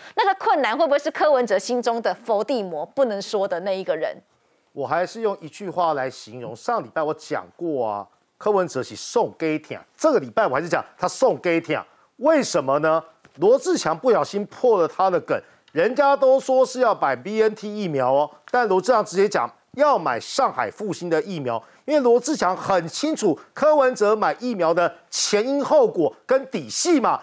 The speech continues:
Speaker 2: 什么意思？有人帮他做穿针引线，各位去看看呢。有位媒体的负责人，基本上还在柯市府担任呢两岸小组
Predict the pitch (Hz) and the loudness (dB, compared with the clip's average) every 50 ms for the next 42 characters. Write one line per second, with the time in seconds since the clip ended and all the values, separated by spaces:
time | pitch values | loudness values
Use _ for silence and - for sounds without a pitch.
0 | - _ _ - - - 202 247 285 254 190 - 254 208 151 - - _ _ _ | -8 _ _ -8 -2 -2 2 4 4 2 4 2 2 2 2 -2 -6 _ _ _
1 | _ _ _ _ - 143 160 170 170 185 214 214 240 247 254 247 254 254 254 254 | _ _ _ _ -4 0 0 2 2 2 0 2 2 0 2 4 2 2 2 2
2 | 247 202 - - 220 226 190 233 233 233 175 107 87 - - 262 180 131 - - | 2 2 2 0 -2 0 0 0 0 0 -4 -8 -10 -4 0 0 0 0 -2 -10
3 | _ _ _ _ - 262 269 254 220 214 247 - - 247 233 196 208 233 220 202 | _ _ _ _ 0 2 4 4 4 2 -2 -4 -2 -2 -2 0 0 0 0 2
4 | 196 190 196 180 156 160 175 214 226 214 180 175 170 175 170 202 220 - - - | 2 2 2 2 2 2 2 4 2 2 0 -2 -4 -2 -2 -2 -2 -4 -8 -12
5 | 139 123 139 139 135 127 - _ _ _ - - 302 262 156 - 147 127 139 156 | -8 -2 0 0 0 0 -2 _ _ _ -4 -2 0 0 0 0 0 2 2 2
6 | 147 139 131 135 143 - - _ _ _ - - - 233 294 285 254 202 143 143 | 2 2 2 2 0 -4 -8 _ _ _ -10 -6 -2 2 2 4 4 4 2 2
7 | - 226 202 156 - - - 160 175 196 - 262 240 208 - - - 254 269 277 | 2 2 2 2 0 -2 0 0 0 2 2 4 2 2 2 0 0 4 4 6
8 | 285 277 277 - 294 277 233 165 165 151 123 117 - - - _ _ - 285 285 | 6 4 2 0 2 2 2 2 0 -4 -6 -6 -8 -14 -20 _ _ 0 2 2
9 | 294 294 302 285 262 226 208 208 202 202 196 - - _ - - 165 156 165 214 | 4 4 4 4 4 4 2 2 2 2 2 -2 -10 _ -2 0 0 0 2 2
10 | 285 285 240 190 - - 165 170 214 214 - - - | 2 2 2 0 0 0 2 4 4 2 0 -4 -6